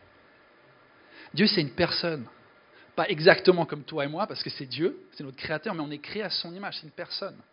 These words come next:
C'est pas une puissance haut dans le ciel, c'est pas une philosophie, c'est pas un concept, c'est pas quelque chose d'abstrait,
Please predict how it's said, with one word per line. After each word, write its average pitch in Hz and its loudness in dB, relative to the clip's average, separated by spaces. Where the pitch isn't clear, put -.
C'est - -4
pas 277 0
une 208 0
puissance - -2
haut 233 0
dans 185 -2
le 180 0
ciel, 208 2
c'est 208 -10
pas 214 2
une 175 -4
philosophie, 202 -2
c'est 180 -2
pas 170 -6
un 151 2
concept, 226 -4
c'est 160 -8
pas 208 -2
quelque 208 -8
chose 147 -4
d'abstrait, 208 -2